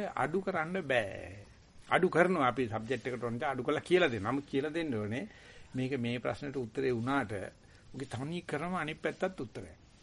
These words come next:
එදාට මූල ධර්ම කියන එක විසිකරන්න හිතෙනවා. අපි එතන තමයි පැටලිලා තියෙන්නේ විශේෂයෙන්ම තේරවාදී බෞද්ධයා. ඒක රාමුවකට හිර කරලා තියෙන්නේ.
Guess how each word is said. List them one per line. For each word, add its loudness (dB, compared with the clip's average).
එදාට -2
මූල -2
ධර්ම 0
කියන -2
එක -4
විසිකරන්න -2
හිතෙනවා. -12
අපි -4
එතන 2
තමයි 0
පැටලිලා 0
තියෙන්නේ -2
විශේෂයෙන්ම -2
තේරවාදී 2
බෞද්ධයා. 0
ඒක 0
රාමුවකට 4
හිර 6
කරලා 0
තියෙන්නේ. -2